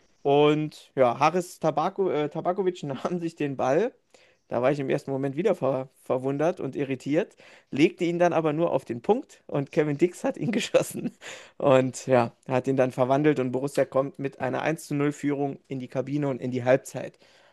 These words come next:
Ähm, Holger, wie hast du denn die Entscheidung rund um den Elfmeter wahrgenommen und war's denn ein Elfer für dich? Das würde mich mal interessieren. Das können wir ja vielleicht hier in der Runde mal einmal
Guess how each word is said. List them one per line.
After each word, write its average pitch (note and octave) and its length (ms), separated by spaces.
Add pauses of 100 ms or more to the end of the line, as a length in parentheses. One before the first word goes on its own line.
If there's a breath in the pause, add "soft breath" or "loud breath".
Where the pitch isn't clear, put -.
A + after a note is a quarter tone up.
(120)
Ähm, C3+ 360 (320)
Holger, C3+ 340 (580)
wie E3+ 240
hast D#3 240
du F#3 80
denn F#3 140
die D3+ 100
Entscheidung C#3 440
rund C3+ 260
um C3+ 200
den C3 420
Elfmeter B2+ 720 (420)
wahrgenommen D#3 800
und C#3 420
war's B2+ 280
denn A#2 340 (160)
ein B2 280
Elfer B2 280
für B2 140
dich? A#2+ 160
Das B2+ 120
würde F3 140
mich F#3+ 100
mal E3 120
interessieren. C#3 460
Das B2+ 140
können D#3 180
wir E3 60
ja D#3 60
vielleicht D3+ 420 (360 soft breath)
hier E3 240
in E3 80
der D#3 100
Runde E3+ 220
mal D3+ 160
einmal D#3 400